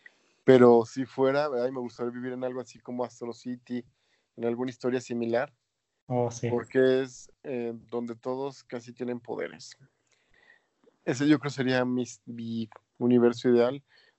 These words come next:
Speaker 1: o donde me gustaría vivir.
Speaker 2: Entonces, mira, tomando en cuenta eso, entonces pregunta extra, Fernando,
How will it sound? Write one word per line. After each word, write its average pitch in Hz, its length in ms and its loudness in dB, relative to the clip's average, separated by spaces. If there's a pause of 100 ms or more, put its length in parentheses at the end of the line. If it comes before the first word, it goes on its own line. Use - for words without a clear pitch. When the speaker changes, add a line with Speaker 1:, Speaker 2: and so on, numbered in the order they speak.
Speaker 1:
o 117 100 -2
donde 117 220 0
me 117 60 -2
gustaría 113 320 -6
vivir. 110 240 -14 (680)
Speaker 2:
Entonces, 143 460 8
mira, 151 260 6
tomando 143 340 6
en 139 100 4
cuenta 143 320 6
eso, 151 180 2
entonces 143 400 0
pregunta 127 680 2
extra, 143 220 2
Fernando, 156 440 0